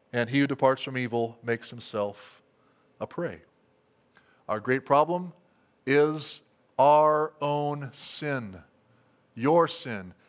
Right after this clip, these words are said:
and my sin, our transgressions and our iniquities.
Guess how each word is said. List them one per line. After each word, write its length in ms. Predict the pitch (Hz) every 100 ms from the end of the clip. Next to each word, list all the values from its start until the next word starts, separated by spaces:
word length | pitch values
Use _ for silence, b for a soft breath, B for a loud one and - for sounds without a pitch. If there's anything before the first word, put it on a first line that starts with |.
| b
and 120 | 107 110
my 240 | 143 165
sin, 400 | 151 - 107 98 _ -
our 280 | 143 175
transgressions 840 | 180 185 165 131 165 160 - 120 107
and 240 | 139 120 -
our 320 | 147 165 170
iniquities. 560 | 160 165 139 117 110